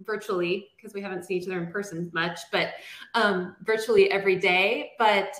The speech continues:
uh, but I'm also really excited to have, like, new energy and, and ideas in the game because, um,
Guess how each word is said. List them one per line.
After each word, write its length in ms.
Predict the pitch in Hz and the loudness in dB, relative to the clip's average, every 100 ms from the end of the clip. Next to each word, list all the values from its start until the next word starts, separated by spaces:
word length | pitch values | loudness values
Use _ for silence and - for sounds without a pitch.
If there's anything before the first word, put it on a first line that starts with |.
| - | -6
uh, 460 | 202 185 175 170 170 - _ _ _ - | -2 0 0 -2 -6 -12 _ _ _ 0
but 100 | 254 | 4
I'm 160 | 262 | 6
also 340 | 262 277 339 320 | 6 4 2 2
really 300 | 330 349 349 | 4 4 2
excited 440 | - 311 311 302 | 2 2 2 2
to 80 | 302 | -2
have, 440 | - 262 254 247 | -2 0 0 0
like, 180 | 240 226 | -2 -2
new 260 | 226 226 226 | -2 0 2
energy 720 | 208 214 214 190 226 214 208 | 0 -2 -4 -6 -6 -2 0
and, 480 | 196 185 180 180 175 _ _ 175 | 0 -2 -2 -4 -8 _ _ -6
and 180 | 180 | -4
ideas 600 | 180 175 214 208 175 170 | -2 -2 0 2 2 -2
in 160 | - 185 | -4 -4
the 60 | 175 | -2
game 600 | 175 185 160 151 151 170 | -2 -4 -4 -10 -18 -8
because, 640 | 175 170 175 165 160 - - - | -6 -4 -2 -2 -2 -8 -12 -6
um, 460 | 175 165 156 151 | -2 -2 -2 -8